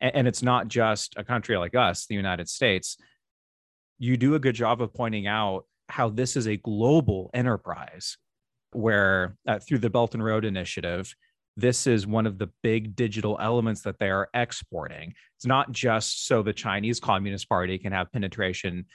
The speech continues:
They're arming foreign governments with this technology as well. So I'd love to hear you talk to that dynamic of how it's more than just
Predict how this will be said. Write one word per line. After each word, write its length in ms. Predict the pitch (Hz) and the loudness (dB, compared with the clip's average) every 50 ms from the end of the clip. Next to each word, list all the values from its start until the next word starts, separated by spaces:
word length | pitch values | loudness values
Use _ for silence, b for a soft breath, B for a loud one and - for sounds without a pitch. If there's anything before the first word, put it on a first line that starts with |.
| b b b | b b b
They're 340 | - 120 123 131 135 139 143 - - | 2 4 6 6 6 6 4 2 2
arming 420 | 110 107 113 113 120 120 117 110 104 | 2 2 4 4 2 2 0 0 -2
foreign 520 | - - - - 117 117 113 110 101 101 | -4 -6 -4 -2 0 2 2 0 0 0
governments 680 | 101 123 151 196 214 202 135 101 90 87 90 - - - | 2 2 2 4 4 2 2 2 -2 -4 -6 -10 -6 -2
with 240 | 117 120 113 - _ _ _ _ _ - | 0 0 0 -2 _ _ _ _ _ -6
this 280 | 113 135 147 147 - | -2 0 0 0 0
technology 760 | - - 165 131 - 135 131 131 143 143 139 127 120 123 117 | -2 -4 -4 -2 0 0 2 2 4 4 2 2 0 0 -2
as 160 | 113 104 - | -2 -2 -4
well. 560 | 110 95 110 131 175 185 - 80 80 85 92 - _ b b b b b b b b b b b _ _ - | -6 -6 -4 -2 -2 -2 -2 -2 -4 -8 -10 -12 _ b b b b b b b b b b b _ _ 0
So 120 | - 151 | 2 2
I'd 220 | 123 110 131 120 | 4 4 4 2
love 220 | 123 127 156 190 196 | 2 2 2 2 2
to 80 | 202 170 | 0 -2
hear 180 | - - 165 | -2 0 0
you 180 | 165 170 151 131 | 0 0 0 -2
talk 440 | - - - - 135 139 139 - - | -4 -4 -6 -4 -4 -4 -6 -8 -10
to 140 | - - 117 | -8 -8 -6
that 340 | 101 110 107 113 - - | -2 0 0 0 0 -2
dynamic 800 | 120 120 104 107 104 101 104 101 104 107 104 90 90 87 - - _ _ _ _ _ _ _ - | -4 -4 -2 -2 -2 -2 -4 -4 -4 -4 -4 -6 -6 -8 -12 -18 _ _ _ _ _ _ _ -4
of 140 | 127 117 | -4 -2
how 220 | - 135 123 120 120 | 0 2 4 6 4
it's 160 | 113 - - | 4 2 0
more 400 | 123 117 123 127 131 147 151 151 | -2 -2 0 0 2 2 2 0
than 240 | 147 135 123 113 110 | 0 0 -2 -2 -2
just 640 | 98 107 107 101 98 95 92 - - - - - | -4 -2 -2 0 0 -2 -2 -4 -8 -12 -14 -18